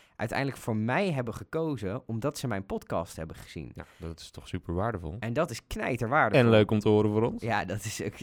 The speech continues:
Speaker 1: <laughs> maar goed, we dwalen eigenlijk af van data.
Speaker 2: Ja.
Speaker 1: Ehm, ah, eigenlijk dus op basis van die data, wat je gewoon heel erg ziet, is mensen die je podcast luisteren, zijn zo knijter geïnteresseerd in wat je doet.
Speaker 2: Mhm.
Speaker 1: En als je daar goed over kan vertellen, dan zijn,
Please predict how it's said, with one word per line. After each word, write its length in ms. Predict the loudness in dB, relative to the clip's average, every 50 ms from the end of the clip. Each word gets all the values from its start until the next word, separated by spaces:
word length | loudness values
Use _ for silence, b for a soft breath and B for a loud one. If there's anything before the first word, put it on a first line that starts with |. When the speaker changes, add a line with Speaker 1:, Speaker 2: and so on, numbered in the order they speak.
| -6
Speaker 1:
<laughs> 100 | -4 -2
maar 80 | -4 -2
goed, 200 | -2 -4 -4 -2
we 160 | -4 -4 -4 -6 -8 -6
dwalen 340 | 0 2 4 6 6 8 8
eigenlijk 220 | 6 6 6 4
af 140 | 2 2 2
van 160 | 2 0 0
data. 500 | 2 4 4 4 2 2 0 -2 -2 -2 -4
Speaker 2:
Ja. 160 | -6 -6 -6 b b b b b _
Speaker 1:
Ehm, 540 | -4 -2 -2 0 0 -2 -2 -2 -4 -6 -8 -4
ah, 300 | -2 0 0 0 0 -2 -6 -2
eigenlijk 420 | _ 2 2 2 0 -2 -4 -4 -4
dus 120 | -4 -4
op 180 | -4 -6 -6 -2
basis 340 | 0 2 2 2 0 -4 -6
van 120 | -8 -6
die 100 | -6 -6
data, 300 | -4 -4 -4 -4 -4 -6
wat 120 | -8 -10 -10
je 60 | -10
gewoon 160 | -10 -10 -8
heel 100 | -8 -8
erg 160 | -8 -10 -10
ziet, 200 | -10 -10 -10 -10
is 80 | -12 -10
mensen 360 | -8 -8 -8 -8 -10 -12 -14
die 260 | -16 -16 -14 -14 -14 -14
je 120 | -14 -14 -12
podcast 480 | -12 -12 -12 -10 -8 -8 -8 -8 -8
luisteren, 500 | -6 -6 -6 -6 -8 -10 -12 -14 -14 -14 B B B B B B
zijn 180 | _ -10 -8 -4
zo 180 | -4 -4 -4 -6 _
knijter 500 | _ -2 0 2 2 0 0 -2 -4 -6
geïnteresseerd 640 | -8 -8 -10 -12 -12 -12 -12 -10 -8 -8 -8 -8 -10
in 120 | -12 -12 -10
wat 180 | -10 -12 -12
je 80 | -12 -8
doet. 340 | -6 -6 -6 -6 -10 -8 -8
Speaker 2:
Mhm. 280 | -6 -6 -6 -6 -8 -10 B B B _
Speaker 1:
En 120 | -6 -4 -4
als 120 | -4 -4
je 60 | -4
daar 120 | -4 -4 -4
goed 220 | -4 -6 -6 -4
over 220 | -4 -4 -4 -4 -6
kan 200 | -8 -8 -8 -8
vertellen, 480 | -10 -6 -4 -2 -2 -2 -2 -4 -6
dan 260 | -6 -6 -6 -6 -6 -8
zijn, 460 | -8 -6 -4 -2 -2 -2 -4 -6 -8